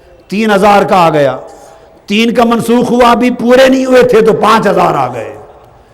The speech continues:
تو محبوب جوں جوں بولتے گئے، تعداد بڑھتی گئی۔ قرآن کا بیان تو ختم ہوا، یہاں میرا وجدان یہ کہتا ہے، اس رب کی عزت کی قسم جس نے ایک ہزار سے تین ہزار فرشتے کیے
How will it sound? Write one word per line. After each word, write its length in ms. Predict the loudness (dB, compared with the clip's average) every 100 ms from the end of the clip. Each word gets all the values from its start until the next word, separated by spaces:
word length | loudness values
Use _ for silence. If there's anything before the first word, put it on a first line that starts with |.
| _ _
تو 80 | -8
محبوب 640 | -4 -2 -2 -4 -4 -6 -10 -16 -14 -8
جوں 160 | -6
جوں 200 | -4 -4
بولتے 400 | 0 0 2 2 2 2
گئے، 220 | 2 0
تعداد 380 | -2 -2 0 -2
بڑھتی 460 | -4 -6 -6 -6
گئی۔ 280 | -4 -4 -6 -12 -20 -20 -20 _ _ _ _ _
قرآن 400 | -6 -2 -2 -2
کا 100 | -2
بیان 400 | 0 0 -2 -4
تو 100 | -6
ختم 300 | -8 -8 -6
ہوا، 260 | -4 -4 -6 -12 _ _ _ _ _ _ -14
یہاں 260 | -8 -6
میرا 260 | -4 -2 -2
وجدان 580 | -4 -8 -6 -4 -4 -4
یہ 100 | -8
کہتا 460 | -8 -10 -8 -8 -8
ہے، 140 | -14 -20 _ _ _ _ _
اس 220 | -10 -8 -4
رب 360 | -4 -4 -6
کی 120 | -8
عزت 340 | -6 -4 -6 -6
کی 80 | -6
قسم 380 | -4 -2 -4 -6 -14 -20 -20 -20 -14
جس 280 | -10 -10 -8
نے 120 | -4
ایک 260 | -2 -2
ہزار 340 | -6 -4 -4 -4
سے 140 | -4
تین 280 | -6 -4 -2
ہزار 360 | -2 -2 -2 -2
فرشتے 360 | -6 -6 -6 -6
کیے 400 | -6 -8 -8